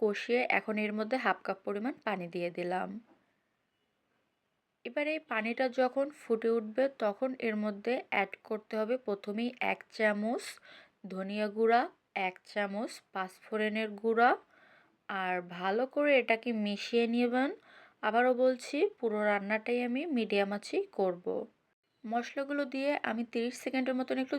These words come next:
জাল দিয়ে নিয়েছি। এবার দিয়ে দিচ্ছি খেজুরের গুড় হাফ কাপ পরিমাণ। দিয়ে ভালো করে এবার নেড়ে মিশিয়ে নিব। আর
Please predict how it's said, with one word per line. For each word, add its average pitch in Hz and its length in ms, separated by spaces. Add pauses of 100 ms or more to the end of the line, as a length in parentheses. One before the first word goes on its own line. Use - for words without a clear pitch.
(140)
জাল 220 220
দিয়ে 240 280
নিয়েছি। 247 360 (240)
এবার 226 260
দিয়ে 240 240
দিচ্ছি 240 360 (120)
খেজুরের 214 560
গুড় - 240
হাফ - 240
কাপ 190 140 (100)
পরিমাণ। 175 400 (1200)
দিয়ে 240 200 (200)
ভালো 220 260 (100)
করে 277 260
এবার 277 160 (140)
নেড়ে 214 260 (120)
মিশিয়ে 208 440
নিব। 175 160 (760)
আর 185 240